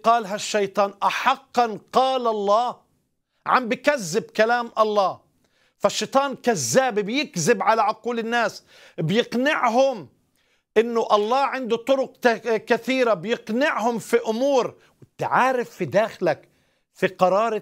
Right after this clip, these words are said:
نفسك، في قناعتك من جوا، في هيك الزاوية انت عارف انه فيها فراغ، وهي الزاوية عم تبحث وعم تطلب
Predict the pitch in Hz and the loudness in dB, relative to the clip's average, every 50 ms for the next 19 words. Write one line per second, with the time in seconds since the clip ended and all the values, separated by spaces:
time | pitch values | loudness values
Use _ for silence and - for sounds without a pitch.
0 | - - 202 214 208 - - - 190 175 180 - - - 180 180 - - 170 165 | -8 -4 -4 -4 -4 -4 -2 0 0 -2 -2 -6 -6 -6 -6 -6 0 -2 -2 0
1 | 190 233 233 190 - - 214 190 - - 196 185 175 165 151 123 120 185 226 233 | 0 -2 -2 -4 -2 -2 -2 -2 -2 -4 -6 -4 -4 -4 -6 -4 -2 -2 0 0
2 | 202 180 170 151 113 _ _ _ _ _ _ _ _ - _ _ _ _ _ _ | 0 0 0 -2 -2 _ _ _ _ _ _ _ _ -20 _ _ _ _ _ _
3 | - - 226 233 - - _ - 147 226 226 226 - 202 170 123 104 131 214 233 | -2 -2 -2 0 -2 -6 _ 0 2 2 2 2 -2 -8 -6 -4 0 2 2 4
4 | 240 233 202 180 190 190 - - 196 160 175 226 240 233 190 156 208 196 - - | 2 2 -2 -4 -6 -8 -6 -4 -4 0 0 0 0 -2 -6 -10 -10 -12 -6 0
5 | 233 233 208 - - 196 190 202 208 202 190 156 120 - _ - - _ _ _ | 0 2 2 2 0 0 0 2 0 0 -2 -6 -12 -18 _ -20 -20 _ _ _
6 | _ _ _ _ - 143 170 226 254 240 226 170 123 98 208 240 240 226 220 202 | _ _ _ _ -6 0 2 2 2 2 -2 -6 -4 0 0 0 0 2 -2 -2
7 | 165 185 185 - - _ - 269 262 - - - 208 214 208 - 175 175 190 180 | -4 -4 -8 -10 -12 _ -2 -2 -2 -2 -4 -2 -2 -2 -2 -4 -4 -4 -4 -6
8 | - - - 254 254 _ - 233 226 175 - | -6 -2 -2 -2 -2 _ -2 0 0 0 -2